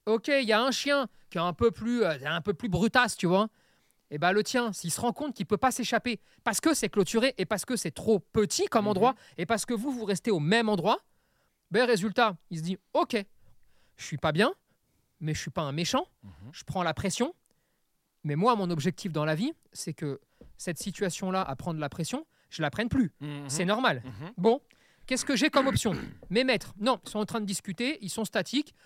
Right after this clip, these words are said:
Speaker 1: on est dans un terrain qui est clos.
Speaker 2: Mhm.
Speaker 1: Bon, bah eux, ils servent à rien, d'accord. Résultat, ensuite, t'as perdu le rappel, t'as pas eu tout ça, hein,
Speaker 2: Oui,
Speaker 1: bien
Speaker 2: oui,
Speaker 1: sûr,
Speaker 2: oui,
Speaker 1: hein.
Speaker 2: oui.
Speaker 1: Non, parce que c'est une chaîne à
Speaker 2: Bien
Speaker 1: chaque
Speaker 2: sûr,
Speaker 1: fois,
Speaker 2: bien
Speaker 1: hein.
Speaker 2: sûr, ouais.
Speaker 1: Ok, est-ce que je peux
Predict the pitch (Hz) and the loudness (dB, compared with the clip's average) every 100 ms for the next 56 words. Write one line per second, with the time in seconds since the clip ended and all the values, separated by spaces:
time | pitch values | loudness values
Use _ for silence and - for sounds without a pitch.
0 | - 170 226 233 208 220 220 254 - 247 | -10 -2 0 0 0 0 -2 -2 -2 0
1 | 175 123 - 98 247 - 170 185 277 285 | 0 -2 -10 -2 0 0 0 2 2 0
2 | 220 202 156 120 247 226 131 _ _ _ | 0 0 -2 -4 -4 -2 -4 _ _ _
3 | - 139 147 220 214 151 214 - 151 147 | -12 -10 -4 -2 -2 -4 -8 -8 -8 -8
4 | 131 135 131 240 190 147 143 226 208 160 | -8 -10 -6 -6 -6 -8 -8 -6 -4 -4
5 | 202 143 - - 143 123 113 240 226 - | -4 -2 0 2 0 0 0 0 0 0
6 | 226 240 233 285 214 214 196 185 208 165 | 0 0 2 2 2 0 0 0 -2 -8
7 | 131 156 - - 330 262 165 202 - 277 | -12 -14 -6 -2 0 0 -2 -4 -2 0
8 | - 311 | 2 2